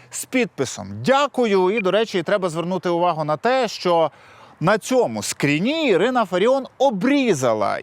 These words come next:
ім'я автора. Виявляється, вміє. Чому це мерзенно? Бо в одне речення вмістилася і зневага до тих, хто власною кров'ю захищає саме наше право говорити українською мовою,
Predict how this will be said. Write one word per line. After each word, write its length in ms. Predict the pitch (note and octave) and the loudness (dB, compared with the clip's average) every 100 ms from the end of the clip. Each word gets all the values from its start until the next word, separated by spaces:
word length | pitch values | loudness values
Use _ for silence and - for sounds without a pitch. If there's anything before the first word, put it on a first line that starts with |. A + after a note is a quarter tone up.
| - | -4
ім'я 640 | F3 D#3+ D3+ G3+ B3 A#3+ D#3+ - _ - | -2 0 2 2 4 2 0 -6 _ -2
автора. 580 | F3 D#3 A#2+ - A2 - - - | 0 0 -2 -8 -10 -12 -18 -6
Виявляється, 640 | D3 E3 E3 C#4+ D#4+ D4 | 0 2 4 2 2 0
вміє. 600 | B3+ B3 D4+ B3+ C#3+ F#2+ - _ _ _ _ _ - | 0 0 0 2 0 -2 -8 _ _ _ _ _ -8
Чому 300 | - A3 C#4+ | 0 2 2
це 140 | D#4 | 0
мерзенно? 880 | C#4+ C4 F#3 B3 D#4 D#4 G#3 G#2+ F#2+ _ - | 2 2 2 2 2 0 0 0 -2 _ -8
Бо 320 | C#3 G#3+ B3+ | 0 2 2
в 80 | F#3 - | 0 -2
одне 520 | A3 G3+ E3 G#3+ D#4 D#4+ | 0 2 2 2 4 4
речення 800 | C4 G#3 D3 - A2 F#2 G2 B1 A#2 | 4 2 0 -6 -10 -10 -12 -12 -4
вмістилася 880 | D#3+ G3 - C#4 C#4+ B3+ - G#3+ - _ | -2 -2 -2 0 2 0 0 -2 -2 _
і 200 | C4+ D4 | 0 2
зневага 800 | C4 A3+ B3+ A#3 B3 A#3 E3+ A#2+ A#2 | 2 0 0 2 2 4 2 0 -2
до 180 | C#3 | -2
тих, 340 | E3+ B3+ D4+ - | -2 0 0 -2
хто 240 | - G#3+ | -2 -2
власною 680 | D#3 G3+ C#4 - C4 B3 A3 - | 2 2 2 0 -4 -2 -4 -6
кров'ю 640 | - F#3 A#3+ C4 G3 C3+ B2 | -2 2 4 4 4 0 0
захищає 640 | C#3 D#3+ - A3 A3+ F#3 | -2 -4 -2 0 2 0
саме 340 | - E3+ G3+ A3 | 0 -2 0 -2
наше 340 | G#3 - F#3 _ | -2 -2 -6 _
право 640 | E3 D#3 F3 G#3 F#3+ C3 A2 | -2 0 2 2 2 0 -2
говорити 420 | A#2+ B2+ D3 D3 | 0 0 0 0
українською 580 | C#3 D#3+ E3+ - G#3 A3 | -2 -2 -4 -2 -2 2
мовою, 420 | C4+ C#4+ B3+ | 2 4 2